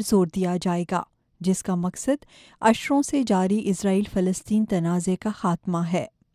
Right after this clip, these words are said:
اسرائیلی وزیر اعظم بنجامن نتن یاہو اس میٹنگ کی مخالفت کر چکے ہیں۔ امریکی وزیر خارجہ جان کیری نے کہا ہے کہ اس میٹنگ کا مقصد یہ دیکھنا ہے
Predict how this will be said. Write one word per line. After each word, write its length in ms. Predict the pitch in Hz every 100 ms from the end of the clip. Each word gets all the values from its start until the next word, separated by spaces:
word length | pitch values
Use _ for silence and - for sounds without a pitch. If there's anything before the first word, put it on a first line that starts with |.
| _ _
اسرائیلی 500 | 262 254 294 294 330
وزیر 300 | 330 262 247
اعظم 400 | 240 220 254 247
بنجامن 580 | 202 202 190 208 214 202
نتن 320 | 180 - 185
یاہو 280 | 185 180 196
اس 300 | 214 208 -
میٹنگ 300 | 185 - 185
کی 160 | - 214
مخالفت 600 | 208 - 196 170 180 -
کر 160 | 180
چکے 360 | 170 - - 175
ہیں۔ 240 | 165 180 151 _ _ _ _
امریکی 460 | - 254 294 - 320
وزیر 300 | 302 269 285 277
خارجہ 440 | - 277 285 294 285 214
جان 240 | 214 220
کیری 320 | 208 190 196
نے 160 | 214 214
کہا 400 | 208 190 202 196
ہے 140 | 220
کہ 180 | 233 202
اس 220 | - 202 196
میٹنگ 360 | 190 202 208
کا 140 | 202 180
مقصد 580 | 180 - - 202 196
یہ 240 | 185 196 214
دیکھنا 520 | 180 180 - 202 202
ہے 160 | 190